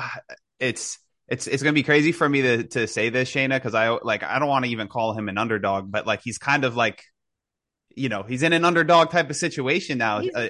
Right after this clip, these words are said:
Speaker 2: but
Speaker 1: and,
Speaker 2: he's
Speaker 1: and
Speaker 2: always kind of been an underdog, at least in his own mind,
Speaker 1: In his
Speaker 2: because he
Speaker 1: own
Speaker 2: was
Speaker 1: mind, right.
Speaker 2: always been underestimated.
Speaker 1: I'm kinda root-, I'm kinda rooting for him to, like, come out of this, to be honest. Uh, you know,
Speaker 2: Ah,
Speaker 1: other
Speaker 2: see,
Speaker 1: Jets
Speaker 2: I'm
Speaker 1: fan.
Speaker 2: rooting for Gisele.
Speaker 1: Yeah, right. <laughs> I like, I like, I like 'em
Speaker 2: Maybe,
Speaker 1: both.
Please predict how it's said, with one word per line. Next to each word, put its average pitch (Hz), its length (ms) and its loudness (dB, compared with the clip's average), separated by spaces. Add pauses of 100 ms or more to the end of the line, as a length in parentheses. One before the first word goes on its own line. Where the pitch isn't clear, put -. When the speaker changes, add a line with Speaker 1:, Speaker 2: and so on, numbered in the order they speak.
Speaker 2:
but 359 120 -2
Speaker 1:
and, - 80 2
Speaker 2:
he's 415 80 2
Speaker 1:
and 330 120 -2
Speaker 2:
always 254 500 4
kind 214 280 -8
of 190 80 -10
been 202 140 -8
an 202 120 -10
underdog, 220 640 -8
at 240 100 -8
least 262 240 -6
in 240 80 -4
his 214 160 -6
own 196 240 -10
mind, 202 320 -6
Speaker 1:
In 151 100 2
his 135 120 2
Speaker 2:
because 143 100 4
he 139 40 6
Speaker 1:
own 135 80 4
Speaker 2:
was - 20 4
Speaker 1:
mind, 107 200 4
right. 240 180 6
Speaker 2:
always 233 260 2
been 220 180 -6
underestimated. 208 960 -12 (160)
Speaker 1:
I'm 131 80 -2
kinda 202 260 4
root-, 131 220 4
I'm 143 160 2
kinda 156 240 2
rooting 120 220 -2
for 107 180 -2
him 104 140 -2
to, 101 80 -2
like, 98 160 -2
come 101 180 -4
out 95 120 0
of 95 80 -4
this, 95 200 -6
to 92 80 -12
be 95 140 -4
honest. 92 340 -4
Uh, - 60 -2
you 107 360 -2
know, 90 300 -4 (600)
Speaker 2:
Ah, 127 80 2
Speaker 1:
other 123 160 2
Speaker 2:
see, - 80 -2
Speaker 1:
Jets 135 160 4
Speaker 2:
I'm 339 80 -2
Speaker 1:
fan. 330 100 2
Speaker 2:
rooting 269 160 0
for 240 160 0
Gisele. 185 520 -8 (340)
Speaker 1:
Yeah, 139 120 0
right. - 500 -2 (480)
<laughs> 202 320 2 (460)
I 156 60 4
like, 143 300 4
I 127 80 4
like, 131 260 2
I 127 160 4
like 117 200 2
'em 285 60 -2
Speaker 2:
Maybe, 392 200 6
Speaker 1:
both. - 80 -12